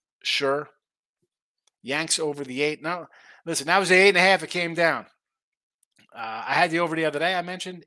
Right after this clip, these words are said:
it went to seven. I had it at nine. Last night game, I had the Angels at plus money. Loser there. I don't see an over. I know Sandoval's not super, but he's having a nice season, and Cortez is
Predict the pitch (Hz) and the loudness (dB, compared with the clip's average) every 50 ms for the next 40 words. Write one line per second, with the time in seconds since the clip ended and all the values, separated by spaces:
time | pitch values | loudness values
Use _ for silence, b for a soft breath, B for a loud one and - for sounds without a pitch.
0 | _ - 127 131 135 135 131 123 - - 127 120 120 117 113 110 107 _ _ _ | _ -14 -14 -10 -8 -10 -10 -10 -12 -12 -12 -10 -10 -10 -10 -12 -12 _ _ _
1 | _ _ _ _ _ _ _ _ - - - - 180 170 165 175 156 - 123 127 | _ _ _ _ _ _ _ _ 2 4 4 4 4 2 0 0 -4 -4 -4 -4
2 | 123 123 120 117 131 147 156 160 156 156 156 151 135 - 120 127 135 131 - 151 | -4 -6 -8 -10 -8 -6 -4 -4 -4 -4 -6 -8 -12 -10 -8 -6 -4 -4 -4 -6
3 | 139 135 113 143 143 139 143 143 135 117 117 110 120 123 117 110 110 120 120 - | -8 -10 -8 -6 -6 -6 -6 -10 -12 -12 -8 -6 -6 -6 -6 -10 -14 -20 -20 -14
4 | - 147 151 160 151 139 151 147 143 139 139 - - - 127 - - 139 139 131 | -8 -6 -6 -6 -4 -4 -4 -4 -4 -6 -10 -12 -14 -16 -16 -12 -8 -6 -6 -6
5 | - 156 143 139 139 143 139 131 _ _ _ _ _ _ _ _ _ 113 120 139 | -6 -8 -8 -8 -8 -10 -14 -16 _ _ _ _ _ _ _ _ _ -12 -6 -4
6 | 151 151 139 120 123 113 110 131 151 160 156 156 151 151 - b b b b b | -2 -2 -2 -4 -6 -6 -4 -2 0 4 4 4 4 2 0 b b b b b
7 | b b b b b - 156 180 208 220 208 190 - 196 190 170 156 151 147 147 | b b b b b -4 -2 0 0 -2 -2 -4 -4 -4 -4 -4 -4 -2 -2 -2
8 | 143 139 143 139 143 - - 147 156 - - - - 175 170 170 165 156 151 143 | 0 0 -2 -2 -4 -6 -10 -12 -10 -10 -8 -6 -6 -6 -6 -6 -6 -6 -6 -6
9 | 131 147 151 147 147 147 - _ _ _ _ _ _ _ _ _ _ _ _ - | -8 -8 -8 -8 -8 -10 -12 _ _ _ _ _ _ _ _ _ _ _ _ -14
10 | - - - - 202 185 151 160 160 165 160 - 139 135 - _ _ 120 127 123 | -10 -10 -6 -6 -6 -4 -2 -2 -4 -4 -4 -8 -12 -12 -12 _ _ -14 -8 -4
11 | 151 151 160 156 147 143 143 143 139 - - 139 135 135 131 147 147 151 147 139 | -2 -2 -2 -2 -4 -8 -8 -6 -4 -4 -4 -4 -6 -10 -12 -12 -14 -14 -16 -20
12 | _ 123 123 127 123 - 131 120 120 _ - 143 139 147 143 127 131 139 139 135 | _ -16 -16 -16 -16 -16 -18 -18 -18 _ -6 -4 -4 -4 -4 -6 -8 -8 -6 -6
13 | - - | -6 -6